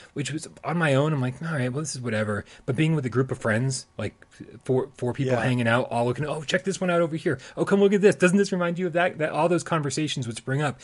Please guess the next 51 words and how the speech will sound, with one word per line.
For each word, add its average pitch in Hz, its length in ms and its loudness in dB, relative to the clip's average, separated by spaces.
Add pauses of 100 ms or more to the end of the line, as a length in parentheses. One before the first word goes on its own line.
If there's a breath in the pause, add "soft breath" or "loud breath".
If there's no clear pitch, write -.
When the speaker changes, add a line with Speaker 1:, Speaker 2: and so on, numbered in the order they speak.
(160 loud breath)
Speaker 1:
and 127 100 -4
suddenly 156 280 2
be, 127 180 0
that 139 320 2
whole 131 240 2
area 139 240 4
would 101 80 -4
be 110 200 -2 (260 loud breath)
ten 208 280 -2
times 208 360 -2
more 110 180 0
interesting 104 380 -6
to 104 100 -6
me. 98 220 -6 (420 loud breath)
And 135 100 2
then 156 80 4
if 156 80 -2
you 156 80 0
got 139 200 0
four 147 160 0
people 143 420 -2
on 120 160 -2
the 117 100 -4
little 117 180 -4
train 147 340 -2
ride 92 260 -6
with 98 180 -6
you, 98 240 -6 (560 soft breath)
you 127 120 2
know, 131 260 6 (200 loud breath)
and, 127 180 2
and 127 160 2
you're 131 120 0
all 131 280 0
Speaker 2:
Yeah. 120 60 -4
Speaker 1:
there 127 260 2
experiencing 127 600 -4
it 110 60 -6
together. 123 460 -2
This, 165 200 -2
I 160 140 -2
think, 170 300 -4 (100)
I 151 160 -2
think 135 300 -2
this 131 200 -2
is 127 140 -4
sort 113 180 -4
of, 104 160 -6 (560 loud breath)
we're 135 180 4
looking 139 360 0
at 107 260 -4